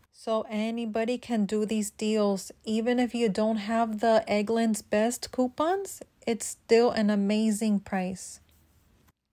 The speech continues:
And here is the complete breakdown for you guys. That is the end of this video. Thank you so much for watching.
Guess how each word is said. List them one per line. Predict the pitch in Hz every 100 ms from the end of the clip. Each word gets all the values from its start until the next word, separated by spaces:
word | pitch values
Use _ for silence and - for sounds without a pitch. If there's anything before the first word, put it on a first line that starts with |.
| -
And | 247 269 254
here | 220 214
is | 214 208
the | 214 208
complete | 214 202 240 220 -
breakdown | 202 196 196 220 226 214
for | 226
you | 220 233
guys. | 226 269 302 320 - - _ _ _ _ -
That | 202 214 214 -
is | 262 262
the | - 208
end | 208 202
of | 214 202
this | 233 226 -
video. | 220 240 254 262 262
Thank | 254 220 -
you | 220
so | - 226
much | 220 226 -
for | 233 226
watching. | 226 233 - 311 370